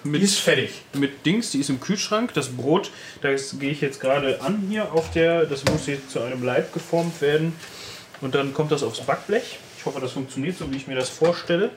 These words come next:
Speaker 1: Ähm, und Michael ist gerade schon dabei, diesen Hirse-Auflauf vorzubereiten, wo auch die Zwiebeln und die Möhren, die ich eben geschnitten hab, hab, reinkommen.
Speaker 2: Und gleichzeitig, das wird gleich noch ein ziemlich ekliges Geräusch,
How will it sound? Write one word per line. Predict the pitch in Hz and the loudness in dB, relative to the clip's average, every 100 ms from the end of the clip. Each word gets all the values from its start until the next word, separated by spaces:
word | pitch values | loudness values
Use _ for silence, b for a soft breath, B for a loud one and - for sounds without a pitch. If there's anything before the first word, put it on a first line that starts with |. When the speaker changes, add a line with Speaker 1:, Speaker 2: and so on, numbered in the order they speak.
| B B B B B B - | B B B B B B 0
Speaker 1:
Ähm, | 135 143 143 147 143 143 147 - - - - | 2 2 0 -2 -4 -2 -4 -6 -10 -14 0
und | 151 175 - - - - - - - | 2 4 2 -4 -8 -20 -20 -18 -4
Michael | 143 170 180 175 156 | 0 2 2 4 4
ist | 156 | 0
gerade | 147 147 156 | 0 2 2
schon | - 160 | 2 2
dabei, | 151 139 139 147 151 151 147 135 139 123 | 4 4 4 6 8 8 6 2 -6 0
diesen | 131 131 131 127 135 | 2 4 2 0 -2
Hirse-Auflauf | 131 143 165 139 123 120 120 - 131 127 - 117 117 - - - - - - - - - | -2 2 2 6 8 8 6 -2 0 0 2 6 6 4 -8 -18 -20 -20 -20 -20 -20 -20
vorzubereiten, | - 143 135 131 120 120 120 156 226 190 - | -2 2 2 0 2 4 4 2 -2 -4 -2
wo | 131 127 | 0 2
auch | 123 | 0
die | 131 | -2
Zwiebeln | 117 135 139 | -4 -2 0
und | 131 | 0
die | 123 | 2
Möhren, | 120 123 117 | 2 2 2
die | |
ich | 113 | -2
eben | 113 | -6
geschnitten | 110 110 117 113 | -6 -6 -6 -4
hab, | 110 110 - B B B - - - - 127 | -4 -6 -10 B B B -6 -6 -12 -10 -4
hab, | 120 - - - | -4 -4 -6 -4
reinkommen. | 113 113 113 113 107 104 - - - - - | 0 0 0 0 0 -4 -6 -6 -10 -6 -6
Speaker 2:
Und | 208 233 302 - | 0 2 2 0
gleichzeitig, | 160 190 196 214 214 - | 0 0 -2 -4 -2 -2
das | 170 165 | -2 -2
wird | 180 | -2
gleich | 165 | -2
noch | 160 | -2
ein | 156 | -6
ziemlich | 180 196 196 | -6 -6 -4
ekliges | 190 185 175 | -6 -6 -8
Geräusch, | 151 127 165 190 | -6 0 0 0